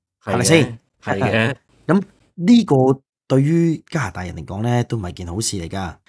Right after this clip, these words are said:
Speaker 2: 咁同埋而家加拿大嘅人口亦都歷史新高吖嘛，始終佢係剛需嚟㗎，你記住啊。咁對於多倫-，大多倫多地區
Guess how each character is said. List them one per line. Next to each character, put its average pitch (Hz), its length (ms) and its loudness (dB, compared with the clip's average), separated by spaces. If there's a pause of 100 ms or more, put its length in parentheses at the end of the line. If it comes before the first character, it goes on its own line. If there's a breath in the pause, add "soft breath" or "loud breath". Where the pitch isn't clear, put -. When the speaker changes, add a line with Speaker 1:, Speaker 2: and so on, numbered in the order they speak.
(120)
Speaker 2:
咁 147 160 -2
同 131 100 2
埋 95 180 -6
而 85 180 -10
家 143 180 0
加 143 180 -6
拿 107 180 -4
大 95 120 -10
嘅 104 180 -6
人 90 140 -12
口 104 100 -6
亦 131 100 0
都 135 140 -2
歷 113 100 -2
史 - 140 -2
新 127 220 -2
高 123 180 2
吖 123 80 0
嘛， 117 320 -2 (300 soft breath)
始 - 200 2
終 214 200 4
佢 156 80 0 (100)
係 131 80 2
剛 147 240 4
需 151 140 0
嚟 107 200 -2
㗎， 90 160 -6
你 85 60 -8
記 92 180 -10
住 - 160 -14
啊。 101 320 0 (240 soft breath)
咁 165 140 -2
對 139 140 4
於 143 120 4
多 156 200 0
倫-， - 120 -12
大 113 140 0
多 147 160 2
倫 101 100 -2
多 135 140 0
地 113 160 -2
區 135 140 -4